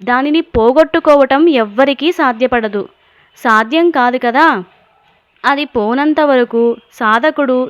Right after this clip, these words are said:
సాధన అంతా కూడా తొంభై తొమ్మిది పాయింట్ తొమ్మిది తొమ్మిది శాతం మాత్రమే పరిమితమవుతుంది. సున్నా పాయింట్ సున్నా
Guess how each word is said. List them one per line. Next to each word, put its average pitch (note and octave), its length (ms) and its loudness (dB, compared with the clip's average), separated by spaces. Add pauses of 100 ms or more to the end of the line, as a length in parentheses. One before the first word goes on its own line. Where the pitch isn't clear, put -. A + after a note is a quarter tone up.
(120)
సాధన A#3+ 380 0 (160)
అంతా A#3+ 260 0 (160)
కూడా C4 240 2 (680)
తొంభై A#3 320 0 (100)
తొమ్మిది D#4 300 0 (160)
పాయింట్ C#4+ 300 0 (100)
తొమ్మిది B3+ 380 -2
తొమ్మిది C#4+ 420 -2
శాతం B3 480 -2
మాత్రమే A3+ 560 -2
పరిమితమవుతుంది. C4+ 1040 -2 (720)
సున్నా C4+ 380 2
పాయింట్ E4+ 400 2
సున్నా C4 280 0